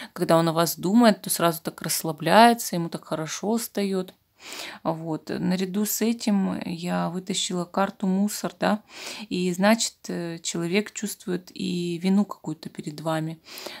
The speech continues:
То есть, э, может быть, было в прошлом такое, что он,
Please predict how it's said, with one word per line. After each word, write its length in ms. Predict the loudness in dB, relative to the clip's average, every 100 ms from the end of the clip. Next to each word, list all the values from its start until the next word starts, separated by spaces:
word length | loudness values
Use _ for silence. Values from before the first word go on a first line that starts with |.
| -20 _
То 160 | 4 4
есть, 400 | 4 0 -2 -2
э, 200 | 0 0
может 540 | 0 2 2 2 0
быть, 380 | -2 -2 -4 -8
было 320 | -2 0 0
в 80 | -2
прошлом 500 | -4 0 0 2 2
такое, 380 | 0 -4 -4 -2
что 260 | -2 -6
он, 220 | -2 -2